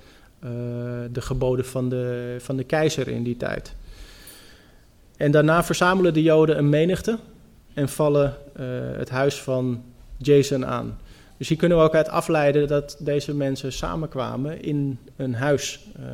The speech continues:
het was, ehm, kan zijn dat ze, eh, door de vervolging in huis zijn gaan, eh, eh, verder, eh,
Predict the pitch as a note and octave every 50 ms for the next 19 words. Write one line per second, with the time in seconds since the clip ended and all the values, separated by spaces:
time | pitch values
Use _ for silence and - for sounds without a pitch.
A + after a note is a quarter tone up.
0 | B2 B2 B2 A#2+ A#2+ A#2+ B2 B2 B2+ B2 - C3+ B2 - - - - _ - -
1 | - - - - _ _ _ - - - - B2+ A#2+ A#2 A#2+ A#2+ A#2+ A#2+ A#2 A#2
2 | A#2 A#2+ - - - - - - - - - - - - D#3 D3+ - D#3 C#3+ C#3
3 | C3+ C3+ C3+ C#3 C3+ - - C#3+ C3 A#2 A#2+ - - - - - - - - -
4 | - - - - B2+ A#2+ A#2+ A#2 A#2+ B2 C#3+ C#3 C3+ C3 - C#3 - - D#3+ E3
5 | D#3+ - F3+ F3+ F#3 F3 - - - _ - - - _ - - - E3 D#3+ C#3+
6 | D3+ D#3 D#3+ D#3 D#3 - D#3 D#3 D3+ - - D#3 D3+ D3+ D3 D3 D3+ D3+ D3 D3
7 | D3 C#3+ C#3+ C#3+ C#3+ - - C#3 C#3 C#3 C#3 C3+ C3+ C3+ C3+ C3 C3 C3 C3 C3
8 | C3 C3 C3 C3+ B2+ - - C#3+ C#3 C#3 C#3 C3+ C3+ C3+ - C#3